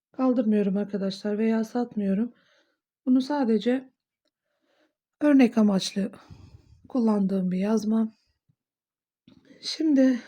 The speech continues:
bugünümüze elhamdülillah çok şükür diyelim. Bismillahirrahmanirrahim diyerek dilerseniz videomuza başlayabiliriz.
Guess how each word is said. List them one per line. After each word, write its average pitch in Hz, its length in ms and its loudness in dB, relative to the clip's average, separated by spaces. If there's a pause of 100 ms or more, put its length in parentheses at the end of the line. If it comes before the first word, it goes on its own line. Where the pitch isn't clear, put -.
(160)
bugünümüze 240 640 2
elhamdülillah 226 880 -2 (720)
çok 277 220 -4
şükür 208 400 -2
diyelim. 226 460 0 (500)
Bismillahirrahmanirrahim 214 1300 2
diyerek 226 600 0 (560)
dilerseniz 208 640 -2
videomuza 208 640 -2
başlayabiliriz. 202 760 -4